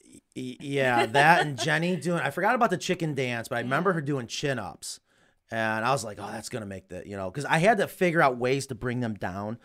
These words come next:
Speaker 1: to try to get as much airtime as possible. And the simple fact that Dave did name drop, I thought was
Speaker 2: Uh-huh.
Speaker 1: huge.
Speaker 2: Now, with, there were two things that I wanted to ask that I didn't, and that was,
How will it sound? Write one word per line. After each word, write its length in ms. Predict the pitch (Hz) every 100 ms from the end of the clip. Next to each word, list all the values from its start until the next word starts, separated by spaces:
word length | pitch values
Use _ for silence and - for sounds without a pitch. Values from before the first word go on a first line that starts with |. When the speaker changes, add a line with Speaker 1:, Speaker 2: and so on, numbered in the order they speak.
| - -
Speaker 1:
to 60 | 113
try 200 | - 113
to 60 |
get 160 | 107 110
as 100 | 101
much 180 | 110 -
airtime 440 | 101 101 113 95
as 80 | 90
possible. 720 | - 92 95 - 90 87 85
And 340 | - 107 110 107
the 80 | 107
simple 240 | - 151
fact 220 | 135 123
that 260 | 104 82 98
Dave 300 | 113 110 90
did 320 | 107 107 98
name 300 | 110 107 104
drop, 400 | - 92 85 85
I 120 | 92 98
thought 260 | 101 87
was 100 | 82
Speaker 2:
Uh-huh. 140 | 85 90
Speaker 1:
huge. 340 | 85 78 - _ _ _ _ _ _ _ _ -
Speaker 2:
Now, 260 | 196 214 214
with, 320 | 202 233 190
there 100 | 220
were 100 | 208
two 200 | 208 262
things 400 | 262 285 247 214
that 140 | 202 185
I 60 |
wanted 340 | 175 285 320 247
to 120 | -
ask 340 | 196 196 196
that 120 | 190
I 60 | 170
didn't, 440 | 165 156 156 156 -
and 160 | 175
that 160 | 175 -
was, 460 | 175 165 160 -